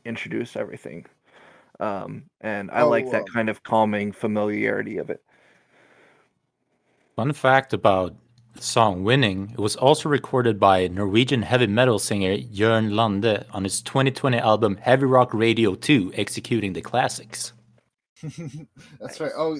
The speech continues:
Speaker 2: I forgot to mention, this is actually a, uh, a cover, uh, and it has been, uh, recorded by lots of artists.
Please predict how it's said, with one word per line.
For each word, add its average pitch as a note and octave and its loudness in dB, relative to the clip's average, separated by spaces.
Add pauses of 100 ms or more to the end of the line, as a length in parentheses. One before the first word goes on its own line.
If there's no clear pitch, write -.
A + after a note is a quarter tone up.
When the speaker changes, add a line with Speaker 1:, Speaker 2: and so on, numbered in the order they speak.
Speaker 2:
I D#3+ -2
forgot E3+ -8
to E3+ -16
mention, C#3+ -8
this F3 -12
is C#3 -14
actually C3+ -8
a, A2 -10 (120)
uh, A2+ -8
a - -20
cover, F#2+ -14 (540)
uh, G#2 -10
and A#2+ -10
it G#2+ -14
has C3+ -10
been, A2 -6
uh, G#2 -10 (760)
recorded A2+ -10
by G2 -12
lots G2+ -12
of F2 -18
artists. E2 -18